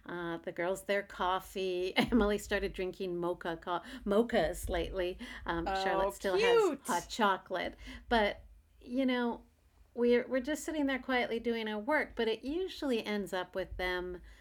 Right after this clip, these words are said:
Speaker 1: confiding something in me or, you know, just telling me things that I wouldn't otherwise find out. Not that I'm trying to spy on their lives or anything, but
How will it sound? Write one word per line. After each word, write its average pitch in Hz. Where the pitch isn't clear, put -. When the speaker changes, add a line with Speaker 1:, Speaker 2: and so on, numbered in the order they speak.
Speaker 1:
confiding 185
something 175
in 180
me 175
or, 170
you 254
know, 247
just 269
telling 294
me 277
things 208
that 190
I 180
wouldn't 185
otherwise 180
find 170
out. 165
Not 240
that 233
I'm 185
trying 180
to 170
spy 180
on 170
their 165
lives 180
or 165
anything, -
but -